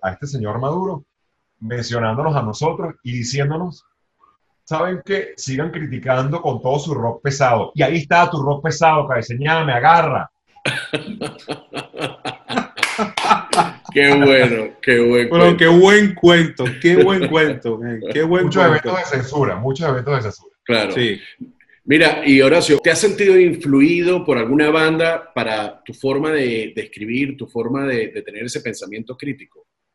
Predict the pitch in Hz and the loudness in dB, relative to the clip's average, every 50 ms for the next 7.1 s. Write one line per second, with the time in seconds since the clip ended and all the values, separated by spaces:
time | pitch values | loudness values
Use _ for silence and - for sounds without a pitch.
0 | _ _ _ _ _ _ _ _ _ _ _ _ _ _ _ _ _ _ _ - | _ _ _ _ _ _ _ _ _ _ _ _ _ _ _ _ _ _ _ -6
1 | 113 120 110 - 101 - - 76 82 98 131 147 139 - 92 80 - - 67 67 | -6 -6 -4 -6 -8 -10 -10 -10 -8 -6 -6 -6 -6 -8 -10 -10 -12 -12 -12 -10
2 | 82 95 123 131 98 - 67 67 67 - 92 87 82 - 120 117 110 127 127 104 | -8 -6 -6 -6 -8 -10 -12 -14 -14 -12 -12 -12 -10 -10 -8 -8 -6 -6 -8 -10
3 | - - _ _ _ _ - 95 107 113 110 110 - 143 147 151 160 156 - 180 | -12 -16 _ _ _ _ -12 -8 -6 -6 -4 -4 -6 -4 -4 -4 -4 -4 -4 -4
4 | 185 147 135 143 127 120 113 120 120 131 147 175 196 - - - _ _ _ _ | -6 -4 -4 -6 -4 -4 -2 -2 -2 -2 -4 -4 -6 -8 -10 -14 _ _ _ _
5 | _ _ _ _ - 107 107 107 107 113 123 127 127 123 165 170 165 160 147 123 | _ _ _ _ -14 -12 -10 -8 -6 -6 -6 -6 -6 -6 -8 -8 -6 -4 -4 -2
6 | 110 104 101 98 95 95 95 - - - - - 101 - 101 107 107 101 143 147 | -2 -2 -2 -2 -4 -6 -10 -12 -14 -18 -18 -16 -16 -12 -10 -8 -8 -6 -6 -8
7 | 139 - | -8 -8